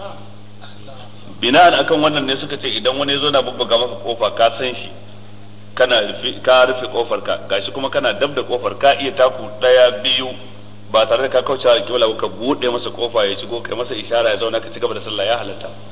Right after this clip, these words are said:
An fahimta ku? Wannan ayyukan na buɗe kofa yana cikin aikin sallah? Baya cikin aikin sallah. To sai dai waɗansu malamai suka ce idan ayyuka sun yawaita ne, to sai dai in yanke sallah za ka yi.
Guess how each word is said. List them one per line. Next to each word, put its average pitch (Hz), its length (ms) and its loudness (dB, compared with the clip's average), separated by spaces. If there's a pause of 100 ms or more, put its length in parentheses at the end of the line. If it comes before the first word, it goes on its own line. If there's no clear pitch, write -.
(3500)
An 127 140 4
fahimta 120 260 -2
ku? 101 120 -10 (880)
Wannan 147 400 4
ayyukan 151 320 2
na 131 80 2
buɗe 135 240 -2
kofa 127 240 2
yana 135 160 0
cikin 135 200 -8
aikin 143 220 -4
sallah? 147 220 -6 (960)
Baya 123 160 2
cikin 98 240 -10
aikin 101 300 -10
sallah. - 200 -14 (680)
To 101 100 -10
sai 127 160 -4
dai 139 100 0
waɗansu 143 360 -4
malamai 113 260 2
suka 107 180 -8
ce 104 140 -10
idan 120 220 0 (100)
ayyuka 139 320 0
sun 131 180 -6
yawaita 113 340 0
ne, 101 100 -6
to 101 100 -8
sai 107 140 -6
dai 123 120 -2
in 131 80 -6
yanke 120 240 -4
sallah 101 240 -4
za 98 140 -10
ka 101 80 -14
yi. - 60 -14